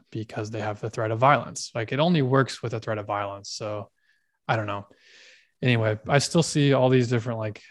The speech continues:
Silicon Valley V C people and tech, tech bros that are like, "Oh no, we just didn't have the right system. Like, we need more, like,"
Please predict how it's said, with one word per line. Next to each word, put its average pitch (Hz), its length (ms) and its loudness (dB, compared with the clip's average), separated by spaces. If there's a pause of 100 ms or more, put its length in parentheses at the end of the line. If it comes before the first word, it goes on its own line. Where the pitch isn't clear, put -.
Silicon 117 420 -4
Valley 107 380 -2
V 107 160 -6
C 107 220 -8
people 104 720 -8 (400)
and 110 300 -8
tech, 113 240 -6 (140)
tech 123 200 -8
bros 107 380 -6
that 110 100 -10
are 104 80 -10
like, 104 400 -12 (140)
"Oh 113 240 -2
no, 113 460 -4 (440)
we 131 120 4
just 135 160 2
didn't 131 180 -2
have 113 260 -2
the 113 120 -8
right 107 200 -6
system. 110 480 -10
Like, 104 280 -16 (100)
we 117 120 -10
need 117 120 -4
more, 117 240 -2
like," 104 320 -10